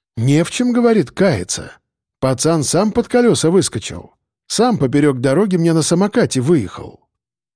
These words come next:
'Если бы сам выскочил, — говорю я ему, — не мучила бы тебя совесть, и не пришел бы ты сюда, в церковь.' А он мне: 'Ага, сейчас. Наговорю тебе тут, а ты потом меня ментам сольешь.'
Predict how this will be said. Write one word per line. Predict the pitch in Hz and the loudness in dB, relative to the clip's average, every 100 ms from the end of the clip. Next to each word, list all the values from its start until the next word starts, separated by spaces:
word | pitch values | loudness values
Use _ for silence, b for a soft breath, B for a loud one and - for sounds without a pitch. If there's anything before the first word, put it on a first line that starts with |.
| _ _ _ - | _ _ _ -8
'Если | 110 135 - 131 | -2 0 0 -2
бы | 131 | 0
сам | 117 113 123 127 | -2 -2 0 2
выскочил, — | 147 - 160 180 180 - - | 0 0 0 0 0 -2 -4
говорю | 123 160 170 | 0 2 2
я | 175 170 | 2 2
ему, — | 170 165 160 - _ _ _ | 2 0 -2 -6 _ _ _
не | 139 156 | 0 2
мучила | 135 151 165 220 226 | 4 2 2 0 0
бы | 240 | -2
тебя | 226 220 | 0 0
совесть, | - 208 110 - - - _ | 2 0 0 -4 -14 -20 _
и | 139 | 0
не | 143 131 | 0 0
пришел | 135 120 131 180 | 0 -2 0 0
бы | 180 208 | 0 -2
ты | 214 | -4
сюда, | 226 214 147 | -2 -2 -2
в | |
церковь.' | - 196 - - - - _ _ _ _ _ - | -2 -4 -4 -8 -18 -20 _ _ _ _ _ -4
А | 120 | 0
он | 131 147 | 2 2
мне: | 143 151 151 - _ _ - | 2 2 0 -2 _ _ -4
'Ага, | 135 131 113 190 | -2 0 0 0
сейчас. | - 196 - 247 87 - - _ _ _ | 0 -4 -2 -4 -4 -10 -18 _ _ _
Наговорю | 123 139 131 131 131 131 254 | 0 0 2 2 2 2 0
тебе | - 196 160 | 0 0 0
тут, | 110 87 - - _ | -2 -10 -14 -20 _
а | - 127 | -6 -4
ты | 240 | -2
потом | 226 202 214 196 | -4 0 0 2
меня | 202 220 | 2 2
ментам | 180 175 233 - 185 120 | 2 2 0 0 0 0
сольешь.' | - 156 170 95 - - - | 0 0 0 -2 -6 -16 -20